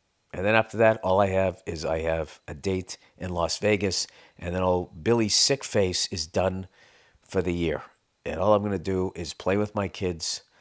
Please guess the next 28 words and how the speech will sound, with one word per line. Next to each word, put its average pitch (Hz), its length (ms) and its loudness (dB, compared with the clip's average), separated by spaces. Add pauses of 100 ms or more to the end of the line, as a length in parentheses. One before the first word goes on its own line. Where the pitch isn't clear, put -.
(520)
love 95 320 4
my 95 160 2
wife, 87 500 0 (680)
play 104 220 2
some 95 280 -4
drums, 87 580 -4 (680)
and 80 140 -10
get 90 120 0
a 82 60 -2
cup - 240 -2
of - 60 -10
coffee. - 400 -2
I 71 40 -8
mean, 92 180 -4
that, 107 180 2
that, 110 200 2
I 90 100 4
mean, 120 120 0
that's 160 160 0
what - 80 -2
life 101 260 0
is, 135 200 0
right? 123 200 0
Life 123 380 2
is - 140 -4
fucking 104 400 2
simple. 107 340 0
Let's, 117 240 4